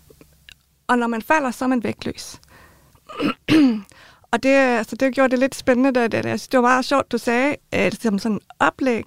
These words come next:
til, øh, det, vi lige hørte, at, at de færreste af os har prøvet at være vægtløse. Men de fleste af os har faktisk prøvet at være vægtløse. Bare et meget kort øjeblik, fordi de fleste har nok prøvet at falde ned fra et eller andet, hoppe ned fra gyngen for eksempel, hoppe på en trampolin. Når man falder på den måde,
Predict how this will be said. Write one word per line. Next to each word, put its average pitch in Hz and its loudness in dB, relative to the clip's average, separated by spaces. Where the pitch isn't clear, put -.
til, 220 0
øh, 208 2
det, 233 4
vi 247 4
lige 240 4
hørte, 220 2
at, - -2
at - -8
de 214 -6
færreste 247 0
af 226 -2
os 233 -8
har 233 -8
prøvet 220 -6
at 220 -4
være 208 -2
vægtløse. 214 -2
Men 202 -4
de 220 0
fleste 330 0
af - -4
os - -8
har 208 -4
faktisk - -6
prøvet 196 -4
at 196 -6
være 190 -8
vægtløse. 196 -10
Bare 247 -2
et 240 -2
meget 233 -4
kort 214 -6
øjeblik, 202 -4
fordi 208 0
de 214 -2
fleste 247 2
har 220 4
nok 214 0
prøvet 220 -2
at - -4
falde 202 0
ned 214 2
fra 190 -4
et 220 2
eller 226 2
andet, 185 2
hoppe 202 2
ned 214 6
fra 214 -2
gyngen 214 2
for 240 0
eksempel, 220 -2
hoppe 220 -2
på 240 0
en 220 2
trampolin. 214 -2
Når 240 0
man 220 -4
falder 311 0
på 240 -2
den 233 2
måde, 202 -4